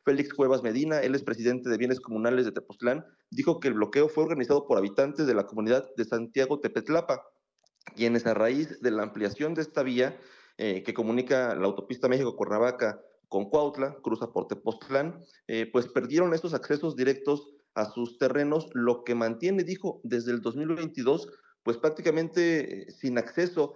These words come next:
a campos de cultivo y a otras comunidades que, de acuerdo con la queja que hacen, cuando hay carnavales, cuando hay fiestas patronales, en Semana Santa,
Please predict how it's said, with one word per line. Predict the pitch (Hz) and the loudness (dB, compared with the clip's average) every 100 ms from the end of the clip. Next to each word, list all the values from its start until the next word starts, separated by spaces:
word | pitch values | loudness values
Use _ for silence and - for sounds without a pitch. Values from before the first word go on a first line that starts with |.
| - | -8
a | 95 101 | -8 0
campos | 147 151 139 | -2 2 0
de | 117 | 0
cultivo | 117 113 143 143 139 151 - _ | -4 -8 0 0 2 -2 -6 _
y | 120 | 0
a | 127 | 2
otras | 151 156 156 | 2 0 0
comunidades | 151 165 165 156 151 170 - | -2 0 2 2 2 -2 -4
que, | 143 151 - | -2 -2 -2
de | 113 | -4
acuerdo | - 165 180 180 | -2 -2 -2 0
con | 139 | 0
la | 120 113 | 0 -4
queja | 175 190 175 | -2 -2 -2
que | - 123 | 0 0
hacen, | 120 143 147 _ _ | 0 -6 -8 _ _
cuando | 120 120 143 | 0 2 0
hay | 147 | 0
carnavales, | 151 113 113 139 143 143 143 - | -2 0 0 2 2 -2 -4 -2
cuando | 113 117 127 | 0 2 2
hay | 131 131 | 2 -2
fiestas | - 135 127 120 | -2 -2 -2 -6
patronales, | 120 113 107 127 131 131 127 127 _ _ _ | -6 -4 -2 0 0 0 0 -2 _ _ _
en | 123 113 | -2 0
Semana | 117 127 139 | 0 0 0
Santa, | 123 131 135 135 127 123 123 | 0 0 0 -2 0 0 -2